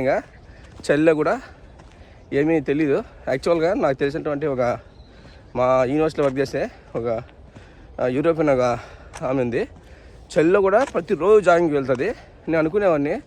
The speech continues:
ఎట్లా వెళ్తారబ్బా అని, ఇప్పుడు అర్థమైంది. మనము కంటిన్యూస్గా ఫాస్ట్గా పరిగెత్తకూడదు, చాలా స్లోగా పరిగెత్తే అసలు ఒక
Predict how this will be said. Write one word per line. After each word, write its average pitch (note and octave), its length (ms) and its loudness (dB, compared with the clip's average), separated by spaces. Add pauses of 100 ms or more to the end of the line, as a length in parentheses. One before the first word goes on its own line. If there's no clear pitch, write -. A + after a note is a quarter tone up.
(640)
ఎట్లా D#3 220 0
వెళ్తారబ్బా D3+ 420 0 (100)
అని, C#3+ 160 -2 (800)
ఇప్పుడు C3+ 200 0
అర్థమైంది. D#3 420 -2 (720)
మనము C3 260 0 (520)
కంటిన్యూస్గా D#3 520 0 (720)
ఫాస్ట్గా G3 440 2
పరిగెత్తకూడదు, E3 480 0 (600)
చాలా C#3 200 0
స్లోగా E3 340 2
పరిగెత్తే D3 360 0 (380)
అసలు E3+ 280 -2 (800)
ఒక C3+ 100 0